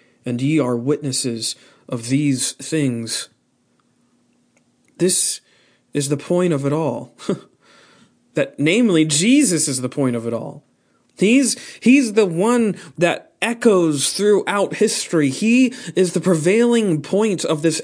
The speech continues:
epic story of the Bible, that even in the time of King Solomon's decadent rebellion and rejection of God, there was a king over it all who was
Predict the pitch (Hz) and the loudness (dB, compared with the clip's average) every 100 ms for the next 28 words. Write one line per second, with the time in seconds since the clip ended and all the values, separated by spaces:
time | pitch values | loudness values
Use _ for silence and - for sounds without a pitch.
0 | - 220 226 180 - - - 208 226 214 | -6 -4 -2 -4 -2 -4 -2 2 2 4
1 | 202 156 143 135 160 190 202 165 135 - | 2 0 -4 -4 -2 -2 -2 0 -2 -4
2 | - 160 - 196 233 262 226 269 240 226 | -2 -2 0 -2 2 2 4 2 2 -2
3 | - 196 196 185 220 220 240 226 170 - | -4 0 0 0 -4 0 2 2 0 0
4 | 240 226 - 233 233 226 214 180 - - | 2 2 0 2 4 4 2 0 -2 -6
5 | 170 156 185 226 247 226 208 170 165 143 | -4 0 0 2 4 4 0 0 0 0
6 | 139 196 220 226 226 214 - 156 156 147 | 0 2 2 0 0 -2 -6 -2 0 0
7 | 139 196 208 - 240 214 - - 151 143 | 0 -2 -2 -2 0 0 -6 -2 -2 0
8 | 185 196 196 208 196 143 165 156 135 135 | 0 0 0 -2 -6 -4 0 2 0 -2
9 | - 226 220 226 - - 156 139 135 131 | 0 0 2 -2 -4 -4 0 2 2 2
10 | 175 180 139 180 147 | 2 2 2 2 2